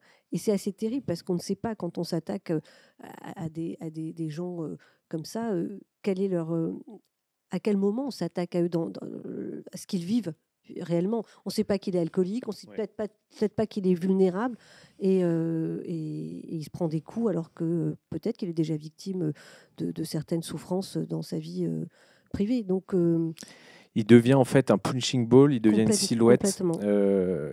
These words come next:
Speaker 2: et une silhouette, quand on n'est pas face au regard de l'autre, on peut frapper d'autant plus fort que on n'est
Speaker 1: Complètement.
Speaker 2: pas interpellé par le regard de, de celui qu'on frappe. Euh, et, euh, voilà, il y a, il y a un auteur qui est, qui est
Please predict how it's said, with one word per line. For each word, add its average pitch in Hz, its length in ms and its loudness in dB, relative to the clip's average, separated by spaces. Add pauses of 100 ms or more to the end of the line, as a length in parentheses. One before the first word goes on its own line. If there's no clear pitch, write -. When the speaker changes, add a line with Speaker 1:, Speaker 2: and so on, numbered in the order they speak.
(120)
Speaker 2:
et 104 800 2
une 101 180 -2
silhouette, 113 840 -2 (960)
quand 127 140 2
on 120 100 4
n'est 107 140 4
pas 120 180 2
face 110 260 -2
au 101 80 0
regard 110 320 2
de 104 100 4
l'autre, 117 560 2
on 95 140 -8
peut - 160 -6
frapper 95 380 -2
d'autant 95 240 -4
plus - 160 -8
fort - 500 -2
que - 80 -6
on - 40 -4
n'est - 120 -2
Speaker 1:
Complètement. 180 220 -2
Speaker 2:
pas 135 100 2
interpellé 104 540 -2
par 87 160 -6
le 85 60 -8
regard 92 340 -8
de, 82 160 -10
de - 180 -12
celui 92 300 -8
qu'on - 140 -8
frappe. - 300 -8 (760)
Euh, 87 280 -6 (160)
et, 85 240 -8
euh, 82 60 -10 (600)
voilà, 104 140 -4
il 92 60 -4
y 87 60 -4
a, 82 100 -6
il 85 80 -8
y - 20 -8
a 78 120 -10 (200)
un 87 120 -14
auteur 107 400 2
qui 92 180 -8
est, 80 100 -8
qui - 180 -16
est 90 140 -18